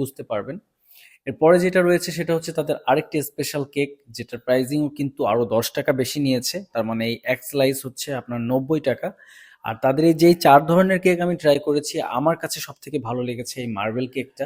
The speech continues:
কারণ এই কেকের টেস্টটা অনেকটা বাটারস্কচের সাথে মিল রয়েছে। But যাই হোক, চারটার মধ্যে এটা খুবই স্পেশাল এবং, আহ, টেস্টও অনেক ভালো। এটা পড়বে নব্বই টাকা। বাকি যে তিনটা কেক রয়েছে, এই তিনটা কেকই almost সেম প্রাইস। এরপরে যেটা রয়েছে সেটা হচ্ছে তাদের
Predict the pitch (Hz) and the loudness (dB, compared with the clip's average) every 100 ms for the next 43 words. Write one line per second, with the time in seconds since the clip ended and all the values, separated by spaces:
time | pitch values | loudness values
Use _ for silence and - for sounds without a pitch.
0 | 135 135 135 143 156 151 151 151 151 151 | 0 2 4 2 0 -2 -2 0 0 0
1 | 151 135 139 139 120 120 117 139 - 143 | 0 0 -2 -4 0 0 0 -8 -6 -8
2 | - 131 - 135 131 135 143 131 127 120 | -6 -8 -8 -4 0 2 2 2 0 0
3 | 185 196 _ 113 113 151 160 156 - - | -6 -10 _ -6 4 6 6 2 -2 -2
4 | 123 - 160 156 147 143 147 147 151 - | 0 2 0 0 0 0 -2 0 -2 0
5 | 156 143 175 196 - 104 113 113 110 101 | -4 -2 -4 -6 -12 -6 -4 -2 -4 0
6 | 160 151 165 139 117 101 117 139 - _ | 0 0 0 0 0 -4 -6 -6 -8 _
7 | - - - 190 190 190 190 156 151 170 | -20 -8 0 0 4 4 6 4 4 4
8 | 175 156 151 170 127 127 160 170 170 185 | 4 2 0 -2 0 0 2 0 2 0
9 | 180 185 180 175 165 160 - 165 156 131 | 0 0 -2 2 2 2 0 -6 -4 -4
10 | 139 139 139 147 143 - 131 135 131 - | -4 -8 -8 -6 -8 -4 -2 -2 -4 -4
11 | 151 156 139 135 151 160 - - - - | -2 0 4 4 4 -4 -16 -20 -18 -8
12 | 131 151 170 170 175 170 165 170 156 147 | 0 6 6 6 2 4 2 0 -8 -6
13 | 151 143 147 135 127 | -6 -8 -6 -4 -4